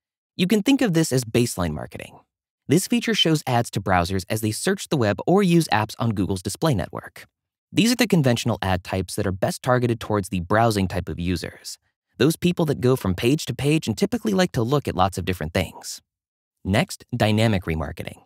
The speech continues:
This type of remarketing shows ads to users of products that they've looked at before. This is good for those users that shop a lot, perhaps on an e-commerce site, but leave the cart full without checking out. This works on window shoppers too,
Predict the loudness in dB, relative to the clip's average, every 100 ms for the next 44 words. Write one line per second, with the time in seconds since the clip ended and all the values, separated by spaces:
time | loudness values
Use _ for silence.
0 | _ _ _ _ _ _ -2 0 2 2
1 | 2 4 4 4 2 0 -2 0 2 0
2 | 2 0 0 -2 -2 0 0 0 -2 0
3 | 2 2 -2 -4 -4 -2 0 0 0 0
4 | -4 -6 -8 -10 -18 _ _ _ _ _
5 | 0 2 2 2 2 2 4 4 4 4
6 | 2 -2 -2 0 2 2 -2 -6 -12 -4
7 | 0 2 2 2 2 4 2 -2 0 0
8 | 0 -4 -8 -10 -12 -20 -4 -2 0 0
9 | 0 2 0 2 0 2 2 0 2 -2
10 | 0 -2 -2 -6 -16 -18 _ _ _ _
11 | 0 0 2 0 2 4 4 4 2 0
12 | -4 -6 -8 -4 -4